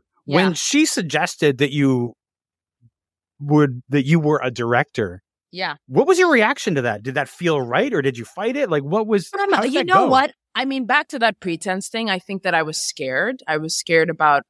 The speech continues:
Speaker 2: what all of that would mean. Like, would I be able to speak in <laughs> front of people, like, and get it together and move through? Yeah, like, I think I just had to fight. The initial fear was about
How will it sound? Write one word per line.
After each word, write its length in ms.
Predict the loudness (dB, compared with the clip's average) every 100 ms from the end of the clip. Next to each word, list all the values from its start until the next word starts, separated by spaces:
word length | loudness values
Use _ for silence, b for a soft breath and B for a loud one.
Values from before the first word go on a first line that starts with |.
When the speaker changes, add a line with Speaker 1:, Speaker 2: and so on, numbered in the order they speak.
| _
Speaker 2:
what 240 | -2 -2 -4 _ _
all 240 | 0 2 0
of 140 | 2
that 220 | 2 2 0
would 180 | -18 -12
mean. 520 | -8 -4 -2 0 0
Like, 180 | 0 -4 _ _ _ -16
would 280 | -2 2
I 140 | 4 2
be 240 | 0 -2
able 240 | -2 -2 -6
to 120 | -6
speak 440 | -8 -8 -12 -12
in 100 | -10
<laughs> 20 | -4
front 320 | -2 0 0
of 200 | -2 _
people, 560 | -8 -6 0 2 2 2
like, 240 | 2 0 _ _ _ _
and 400 | -4 -2 -4 -6
get 160 | -2 0
it 100 | -2
together 440 | -6 -2 0 0
and 100 | -2 -4
move 200 | -8 -8
through? 140 | -8 0
Yeah, 180 | 2
like, 180 | 4 2
I 100 | 0
think 200 | -2 -4
I 80 | -4
just 200 | -4 -4
had 160 | -4 -6
to 100 | -10 2
fight. 260 | 2 4 0
The 200 | -4 -2
initial 380 | 0 -2 -2 -4
fear 300 | -2 -2 0
was 220 | 0 0
about 560 | -2 -4 2 4 4